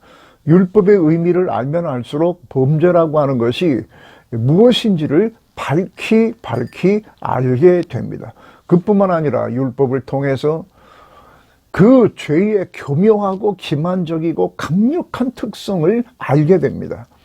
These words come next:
죄가 사람 정신세계를 장악하고 있다는 것,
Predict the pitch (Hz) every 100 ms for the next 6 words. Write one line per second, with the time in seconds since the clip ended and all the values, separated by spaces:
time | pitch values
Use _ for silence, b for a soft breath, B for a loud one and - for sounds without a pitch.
0 | b b b b b b b b - 170
1 | 208 214 196 147 - 190 208 190 - 147
2 | 165 175 170 170 147 139 120 - - -
3 | 127 127 - 131 123 151 147 - 156 -
4 | 143 131 127 120 139